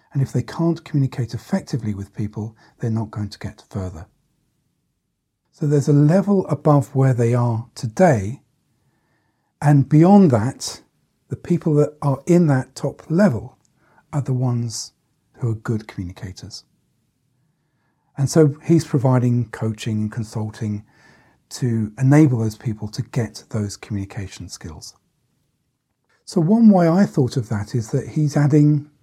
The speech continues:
really a level of icing on a cake, that these people have knowledge,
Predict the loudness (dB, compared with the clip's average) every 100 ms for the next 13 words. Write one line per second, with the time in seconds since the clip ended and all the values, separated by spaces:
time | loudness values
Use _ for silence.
0 | _ _ _ _ _ -2 2 4 2 -2
1 | -8 _ _ _ -2 2 2 2 0 -4
2 | -6 _ _ -4 -4 -6 0 2 2 0
3 | -8 -8 -12 _ _ _ _ -4 -4 -6
4 | -4 -4 -4 -12 _ _ _ _ _ -8
5 | -4 -2 -4 -4 -4 -2 -4 -6 -10 _
6 | _ _ _ -4 -4 0 4 6 6 4
7 | -4 -10 -14